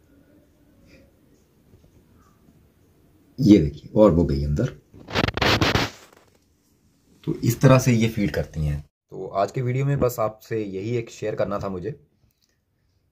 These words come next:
उम्मीद करता हूँ आज का video आपको अच्छा लगा होगा। Video को like कीजिएगा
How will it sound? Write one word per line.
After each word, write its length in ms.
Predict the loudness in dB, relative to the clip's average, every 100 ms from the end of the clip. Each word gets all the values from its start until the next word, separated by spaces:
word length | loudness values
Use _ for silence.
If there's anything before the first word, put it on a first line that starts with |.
| _ _ _ _
उम्मीद 260 | -12 -10 -6
करता 240 | -6 -4
हूँ 140 | -4 -2
आज 120 | -2
का 80 | -2
video 260 | 0 0
आपको 220 | -2 -2
अच्छा 200 | -6 -4
लगा 180 | -4 -2
होगा। 300 | -2 -2 -6 -10 _ _ _ _ _
Video 280 | -12 -6 -4
को 120 | -4
like 260 | 0 0 -2
कीजिएगा 400 | -6 -4 -4 -4